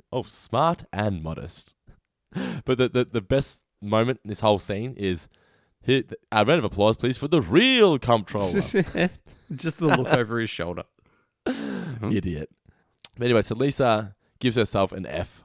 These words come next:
Speaker 1: on the, on the, uh, on the score sheet, and we see muddy footprints. This was such a great way to end the episode.
Speaker 2: Mm.
Speaker 1: As sad as it is, there was no other way to end it.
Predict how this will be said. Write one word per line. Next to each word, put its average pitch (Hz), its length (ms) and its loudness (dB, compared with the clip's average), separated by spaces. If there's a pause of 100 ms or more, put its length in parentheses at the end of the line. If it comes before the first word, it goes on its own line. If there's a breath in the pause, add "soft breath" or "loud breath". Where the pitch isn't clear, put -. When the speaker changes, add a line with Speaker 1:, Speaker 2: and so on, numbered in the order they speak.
Speaker 1:
on 92 140 -4
the, 90 140 -4
on 90 180 -8
the, 87 100 -6
uh, 80 160 -8 (100)
on 92 100 -14
the 87 60 -10
score 90 240 -4
sheet, 90 280 -4 (440)
and 98 140 -4
we 107 60 -2
see 110 160 -2
muddy 98 200 2
footprints. - 640 -6 (500)
This 185 240 0
was 135 500 4 (460)
such - 380 0
a 117 40 0
great 107 220 2
way 101 80 -2
to 98 120 -2
end 92 120 -4
the 85 80 -4
episode. 73 440 -10 (420)
Speaker 2:
Mm. 98 220 -2 (520)
Speaker 1:
As 113 140 0
sad 127 300 2
as 123 100 2
it 117 100 2
is, 92 460 2 (480)
there 143 100 2
was 131 120 0
no 147 120 6
other 143 160 4
way 135 120 4
to 131 140 0
end 147 200 2
it. - 160 -12